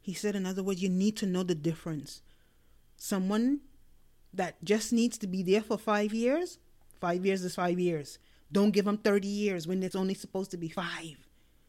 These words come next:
And then the person that's supposed to get thirty, you're only giving them five. Know the difference. And then when he was finished telling me that, he said to me, he said, "Know the difference between a friend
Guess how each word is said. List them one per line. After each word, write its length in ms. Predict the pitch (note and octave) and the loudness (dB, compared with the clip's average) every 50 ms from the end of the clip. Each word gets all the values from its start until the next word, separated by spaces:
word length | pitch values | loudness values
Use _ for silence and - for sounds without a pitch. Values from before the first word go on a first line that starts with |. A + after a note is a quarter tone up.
| _ _ _ _ _ _ | _ _ _ _ _ _
And 140 | - F#3+ F#3+ | -4 -2 0
then 160 | F#3+ G3 G#3 | 2 0 0
the 80 | G3 G3 | 0 -2
person 380 | - - A3 G#3 G3+ - A#3 | -2 0 0 0 0 0 -2
that's 180 | A3+ G#3+ F#3 - | -2 -2 -4 -4
supposed 320 | - F#3+ - G#3+ G#3+ A3 - | -8 -2 0 0 0 2 0
to 40 | G#3+ | -2
get 260 | F3+ F#3+ G#3+ G#3 _ | -2 -2 -4 0 _
thirty, 280 | A#3 G#3+ G#3 G#3+ A3+ | 4 4 4 4 4
you're 180 | B3 A3 G#3 F3+ | 4 4 4 2
only 160 | F#3 G3+ G#3 | 4 0 0
giving 360 | G3 F#3 G#3 G3+ G3+ G#3 G#3+ | 2 2 2 2 4 2 2
them 160 | G#3 G3+ G#3+ G#3+ | 4 2 0 2
five. 540 | - A3 F#3 E3 D#3+ D#3+ C#3 - - - - _ _ _ - _ _ _ - - _ | 2 2 2 2 2 0 -2 -4 -8 -16 -20 _ _ _ -20 _ _ _ -20 -20 _
Know 420 | - E3 F3 F3+ G3 G3 G3+ G3+ G3 | -4 0 2 4 4 4 4 2 2
the 200 | E3+ F3 F3+ E3 | 0 -2 -4 -4
difference. 680 | D#3+ D3+ D3 E3 G3 F3+ - - G#3 F3 C#3 B2 - - | -4 -6 0 0 0 0 0 -4 -4 -4 -4 -4 -6 -6
And 160 | E3+ E3+ E3+ | -6 -4 -2
then 160 | F3+ G#3 A3 | 0 2 2
when 100 | A3 G#3+ | 4 4
he 80 | G#3+ G#3+ | 2 2
was 140 | F3+ F3+ - | 0 -2 -8
finished 420 | - - A#3+ C4+ C4 C4 B3+ C4 - - | -10 -4 -2 0 0 0 0 -2 -6 -4
telling 240 | G#3+ G3+ F#3+ F3+ F3+ | -4 -4 -4 -4 -6
me 100 | F3+ E3+ | -8 -6
that, 180 | E3 E3 E3 E3 | -8 -8 -10 -10
he 80 | - F3+ | -12 -10
said 240 | - - A#3+ A#3 - | -4 -4 -4 -4 -4
to 120 | - F#3 | -8 -6
me, 200 | E3 D#3 D3 C#3+ - _ - _ _ _ | -6 -6 -8 -10 -14 _ -20 _ _ _
he 140 | - - G3+ | -8 -6 -6
said, 480 | F3+ - - G3 F#3 E3+ E3+ E3 F3 F3 - - - - - _ _ _ _ _ _ _ _ _ _ _ _ - - - - - - - _ _ _ _ _ - _ - - - | -6 -4 -4 -2 -2 -2 -4 -6 -10 -12 -16 -20 -20 -20 -20 _ _ _ _ _ _ _ _ _ _ _ _ -20 -20 -20 -20 -20 -20 -20 _ _ _ _ _ -20 _ -20 -18 -6
"Know 260 | E3+ F3+ A3+ C4 D#4+ | 2 4 6 6 6
the 100 | C#4+ D4 | 4 2
difference 680 | A#3+ F#3 D#3+ A#3 B3+ B3 - B3+ G#3 E3 D#3 - - - _ - - _ _ | 0 4 4 4 4 4 0 -2 -2 -2 -4 -8 -14 -18 _ -20 -20 _ _
between 680 | E3 F3 - - - - C4+ A#3+ A#3 A#3+ A#3 B3+ C#4 C4+ - - _ _ _ _ _ _ _ _ _ | -8 -8 -6 -6 -2 2 2 4 4 4 2 2 0 -2 -8 -20 _ _ _ _ _ _ _ _ _
a 100 | F3+ D#3 | -8 -8
friend 680 | - - - - - - B3 B3 A3 F#3+ E3 C#3+ B2 | -8 -10 -16 -14 -4 -2 0 0 0 0 -4 -6 -10